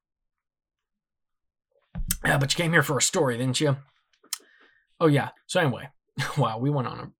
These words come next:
big, big segue there. Um, oh, yeah, I was talking about I was talking about, I was talking about the washer and dryers at school. Going back to school during covid, I mean, there's not supposed to be that many people as there was last semester. Like,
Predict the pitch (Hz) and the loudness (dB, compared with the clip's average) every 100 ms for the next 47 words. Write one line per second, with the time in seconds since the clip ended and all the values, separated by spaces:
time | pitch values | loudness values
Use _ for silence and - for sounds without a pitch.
0 | - 120 110 104 104 - - 67 - 78 | -8 -8 -6 -10 -12 -14 -16 -10 -10 -10
1 | - 76 76 78 - - - _ _ - | -14 -14 -14 -16 -18 -20 -20 _ _ -8
2 | 104 113 113 107 - - - _ _ _ | -2 -2 -2 -6 -14 -18 -20 _ _ _
3 | _ _ _ _ _ _ _ - - - | _ _ _ _ _ _ _ -6 -2 -2
4 | - - 135 - - 113 98 - 123 123 | -6 -10 -12 -20 -12 -10 -8 -8 -6 -8
5 | 110 101 - _ _ _ - 135 190 202 | -10 -16 -20 _ _ _ -12 -10 -6 -6
6 | 196 165 - - 403 320 311 302 - 302 | -6 -8 -6 -4 -2 0 0 0 0 -4
7 | 294 302 277 139 - - 104 - _ - | -4 -6 -6 -8 -10 -12 -12 -16 _ -20
8 | _ _ _ _ _ - 247 311 285 285 | _ _ _ _ _ -2 0 0 -2 -4
9 | 160 - 320 269 208 127 - 151 240 101 | -6 -4 -4 -4 -4 -4 -2 -2 -2 -6
10 | - 139 143 202 330 - 156 143 123 117 | -2 0 2 0 -4 -4 -4 -2 -2 -4
11 | 113 110 - 135 147 - - - 110 110 | -8 -10 -8 -6 -6 6 6 6 -6 -12
12 | 110 85 - - - _ _ _ _ _ | -12 -12 -6 -6 -6 _ _ _ _ _
13 | _ - 113 - - 98 135 - 110 120 | _ -4 -2 0 -2 -2 -4 -4 -6 -10